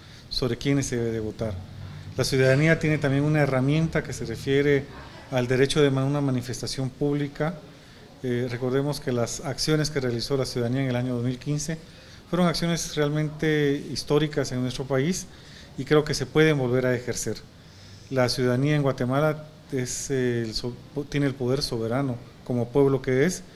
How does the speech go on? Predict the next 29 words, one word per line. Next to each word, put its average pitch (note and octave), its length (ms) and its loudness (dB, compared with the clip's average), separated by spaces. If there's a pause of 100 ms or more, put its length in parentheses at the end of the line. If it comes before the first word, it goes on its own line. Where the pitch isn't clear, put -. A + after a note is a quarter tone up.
(480)
y B2+ 180 0
realmente, C#3+ 880 2
eh, - 20 2
somos C#3+ 300 -2
nosotros, D3+ 460 0
digamos, C3+ 360 -2
quienes B2 580 -4 (380)
decidimos D3 520 2
y C#3+ 40 -2
contratamos C3+ 560 -2
a B2+ 40 -8
aquellos C3 220 0
funcionarios B2+ 500 -4
públicos C#3+ 520 -4 (520)
que C3 100 4
realmente C#3 380 2
deberíamos C3 420 2
de A#2 100 -2
necesitar. A2 540 -6 (500)
Entonces, - 540 -2
la C#3 80 0
ciudadanía C#3 480 4
necesita, D#3 880 2
primero C3 300 -2
que C3+ 80 -4
todo, C3+ 480 2 (380)
dignidad, B2+ 760 4 (800)
te-, C3 200 0
necesita B2+ 680 0